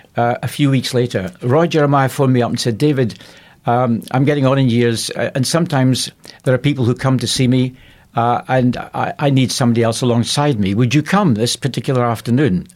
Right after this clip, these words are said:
Uh, again, I didn't really want to go, um, but I went. And he explained to me that he was going to see someone, um,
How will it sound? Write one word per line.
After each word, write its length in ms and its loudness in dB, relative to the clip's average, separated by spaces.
Uh, 140 -4
again, 300 0
I 120 2
didn't 260 0
really 200 0
want 240 0
to 80 -8
go, 320 -2
um, 360 -2
but 180 0
I 140 2
went. 380 -2
And 260 2
he 200 2
explained 480 0
to 60 -2
me 140 2
that 140 -4
he 120 0
was 140 0
going 220 0
to 80 -4
see 220 0
someone, 500 -2
um, 380 -2